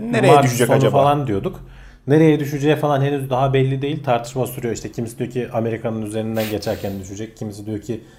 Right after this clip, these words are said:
Speaker 2: Avrupa'ya şey yapabilir. Çin işte bir açıklama yapmıştı. Biz, e, kontrolümüzde aslında işte, e, Pasifik Okyanusu'nun mu güneyine bir yerlere düşüreceğiz. İşte uydu mezarlığı
Speaker 1: Tabii.
Speaker 2: denilen yer var orada. Oraya düşüreceğiz.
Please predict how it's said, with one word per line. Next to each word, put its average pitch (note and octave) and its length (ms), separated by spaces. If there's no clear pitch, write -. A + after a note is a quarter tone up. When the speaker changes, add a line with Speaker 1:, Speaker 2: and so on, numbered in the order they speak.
Speaker 2:
Avrupa'ya A2+ 460
şey G2+ 140
yapabilir. G2 400
Çin C3+ 400
işte - 180
bir B2+ 80
açıklama B2 400
yapmıştı. A#2+ 460
Biz, A#2+ 280
e, G2+ 220
kontrolümüzde B2 920
aslında A2 320
işte, G#2+ 280
e, G2+ 260
Pasifik - 300
Okyanusu'nun A2+ 580
mu G2 200
güneyine G#2+ 380
bir G#2+ 60
yerlere G#2 360
düşüreceğiz. F2 500
İşte - 260
uydu F#2+ 220
mezarlığı F#2+ 500
Speaker 1:
Tabii. G#2 200
Speaker 2:
denilen F#2+ 200
yer F#2 160
var F2+ 160
orada. F2+ 220
Oraya G#2 240
düşüreceğiz. F#2 540